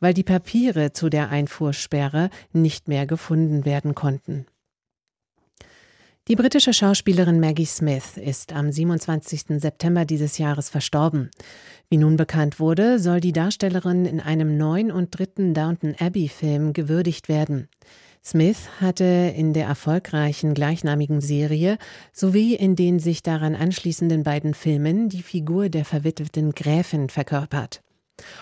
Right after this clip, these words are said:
Obwohl ihr Charakter bereits am Ende des zweiten Films stirbt, soll der dritte, der im Herbst zweitausendfünfundzwanzig in die Kinos kommt,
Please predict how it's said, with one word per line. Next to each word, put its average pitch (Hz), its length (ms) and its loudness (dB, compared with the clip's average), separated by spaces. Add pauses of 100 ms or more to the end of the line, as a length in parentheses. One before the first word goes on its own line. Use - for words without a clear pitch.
(120)
Obwohl 165 360 4
ihr 147 140 -4
Charakter 190 680 0
bereits 160 520 0
am 143 140 -2
Ende 160 240 2
des 147 160 -2
zweiten 156 400 -2
Films 156 420 -2
stirbt, 156 420 -2 (380)
soll 190 160 4
der 190 100 6
dritte, 208 460 0
der 160 240 -2
im 143 80 0
Herbst 160 360 -2
zweitausendfünfundzwanzig 151 1080 -2
in 175 80 2
die 160 100 0
Kinos 165 380 0
kommt, 160 240 0